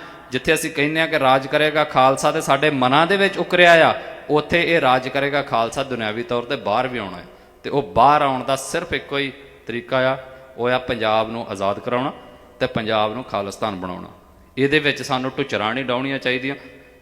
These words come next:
ਵੀ ਨਹੀਂ ਜੀ ਇਹ ਇੱਦਾਂ ਹੋ ਗਿਆ, ਸਾਡੇ ਆਪਣੇ ਕਰਕੇ ਹੋ ਗਿਆ, ਅਸੀਂ ਆਹ ਕਰ ਲਿਆ, ਸਾਡੇ ਤੇ ਆਹ ਹੋ ਗਿਆ। ਇਹ ਸਾਰਾ ਕੁਝ ਕਰੇਗਾ ਤੁਹਾਡਾ ਵਿਰੋਧੀ। ਤੇ ਜਦੋਂ ਸਾਡੇ ਮਨਾਂ 'ਚ ਇਹ ਗੱਲਾਂ ਆਉਣ ਲੱਗ ਪੈਣ ਵੀ ਨਹੀਂ ਪੰਜਾਬ ਆਜ਼ਾਦ ਹੋਣਾ,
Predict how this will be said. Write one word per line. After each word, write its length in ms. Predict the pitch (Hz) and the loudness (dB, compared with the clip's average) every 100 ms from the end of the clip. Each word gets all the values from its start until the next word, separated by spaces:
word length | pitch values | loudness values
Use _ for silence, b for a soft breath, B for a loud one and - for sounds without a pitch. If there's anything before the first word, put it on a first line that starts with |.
| _ - | _ -6
ਵੀ 80 | |
ਨਹੀਂ 280 | 120 120 131 | -2 0 0
ਜੀ 140 | 127 131 | -2 -4
ਇਹ 200 | 123 131 | -2 -2
ਇੱਦਾਂ 320 | 117 113 127 131 | -2 -4 -2 0
ਹੋ 120 | 113 | 0
ਗਿਆ, 180 | 117 120 | -2 -2
ਸਾਡੇ 300 | 113 110 117 | -2 0 2
ਆਪਣੇ 320 | 113 - 123 | 2 2 0
ਕਰਕੇ 340 | 127 120 - | 2 0 0
ਹੋ 120 | 120 104 | -2 0
ਗਿਆ, 200 | 113 113 120 | 0 2 0
ਅਸੀਂ 260 | 113 127 123 | -2 -2 2
ਆਹ 160 | 120 | 2
ਕਰ 220 | 123 120 110 | 2 2 2
ਲਿਆ, 180 | 117 | 0
ਸਾਡੇ 320 | 117 117 107 120 | 0 0 0 0
ਤੇ 160 | 120 | 0
ਆਹ 220 | 107 117 | 2 4
ਹੋ 120 | 123 113 | 4 4
ਗਿਆ। 220 | 117 117 B B B B | 2 0 B B B B
ਇਹ 80 | 160 | -2
ਸਾਰਾ 400 | 156 160 165 170 | 2 6 8 8
ਕੁਝ 220 | 165 160 | 4 0
ਕਰੇਗਾ 340 | 147 131 131 131 | 0 2 2 2
ਤੁਹਾਡਾ 240 | 135 110 | 2 2
ਵਿਰੋਧੀ। 380 | 104 101 107 101 - B B B | 2 0 -2 -4 -8 B B B
ਤੇ 80 | 139 | 0
ਜਦੋਂ 260 | 135 143 151 | 4 4 4
ਸਾਡੇ 300 | 151 147 151 | 4 4 4
ਮਨਾਂ 420 | 127 123 147 175 | 4 6 6 6
'ਚ 60 | 175 | 4
ਇਹ 120 | 185 | 4
ਗੱਲਾਂ 240 | 175 165 | 4 4
ਆਉਣ 160 | 160 156 | 4 4
ਲੱਗ 140 | 156 | 2
ਪੈਣ 260 | 151 160 160 | 4 2 2
ਵੀ 80 | 160 | 0
ਨਹੀਂ 300 | 147 139 180 | 0 2 2
ਪੰਜਾਬ 400 | - 160 143 143 | 0 2 2 2
ਆਜ਼ਾਦ 360 | 147 139 135 139 | 0 2 4 4
ਹੋਣਾ, 220 | 135 98 | 0 -2